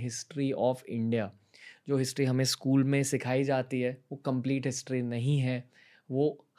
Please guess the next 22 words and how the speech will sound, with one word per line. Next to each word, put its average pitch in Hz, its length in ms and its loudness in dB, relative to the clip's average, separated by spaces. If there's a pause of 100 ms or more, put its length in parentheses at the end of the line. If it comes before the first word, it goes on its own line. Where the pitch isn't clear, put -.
हल्की 190 440 4
सी 208 180 -2
मैनिपुलेटेड 131 680 2
हिस्ट्री 107 320 -8
है। 95 140 -10 (500)
जब 123 160 -2
ब्रिटिश 135 400 -6
ने 147 100 -4
इंडिया 123 200 -2
को 135 160 -6
कॉन्कर 131 460 -4
किया 123 220 -4
था, 120 220 -10 (440)
हमारे 139 260 0
टेक्स्ट 143 380 -2
बुक्स 160 220 -4
में 156 80 -4
हमें 139 180 -4
जो 147 100 -2
सिखाया 127 460 -2
जाता 139 300 -2
है, 185 60 -2